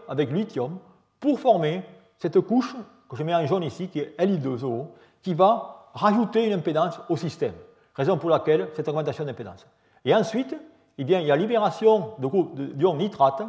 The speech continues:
et d'ion nitrite, et on a, dans ce cas, une navette redox qui va faire en sorte que les ions nitrate et ions nitrite vont tout simplement s'au-, s'auto-alimenter. D'où voilà, si vous voulez, ce qui se passe. Bon, tout ça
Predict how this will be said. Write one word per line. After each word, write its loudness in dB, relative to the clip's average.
et -2
d'ion 8
nitrite, -2
et 0
on 2
a, -4
dans -2
ce 0
cas, -2
une 0
navette 0
redox 0
qui 2
va 4
faire -2
en 2
sorte -4
que -8
les -2
ions -2
nitrate 0
et -6
ions -6
nitrite -8
vont 2
tout -6
simplement -4
s'au-, 0
s'auto-alimenter. 0
D'où -2
voilà, 6
si 0
vous 6
voulez, 6
ce -6
qui -4
se -2
passe. -12
Bon, -8
tout -2
ça 2